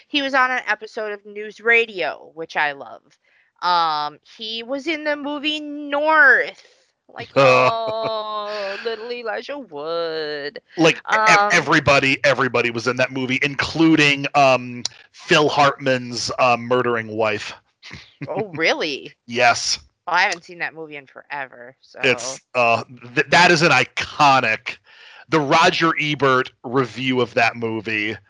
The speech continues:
Speaker 2: is probably more famous than the movie itself.
Speaker 1: Roger Ebert can suck an egg.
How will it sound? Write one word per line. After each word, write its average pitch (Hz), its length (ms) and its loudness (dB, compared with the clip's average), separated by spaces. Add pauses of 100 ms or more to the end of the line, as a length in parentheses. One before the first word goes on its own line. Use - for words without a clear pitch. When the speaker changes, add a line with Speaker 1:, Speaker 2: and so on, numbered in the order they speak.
(600)
Speaker 2:
is 139 300 2
probably 139 420 4
more 127 180 2
famous 117 440 -4
than 120 140 -4
the 117 60 -4
movie 110 320 -6
itself. - 600 -4 (600)
Speaker 1:
Roger 185 420 -6
Ebert 151 380 -10
can 139 160 -20
suck - 280 -12
an 123 120 -14
egg. 113 200 -20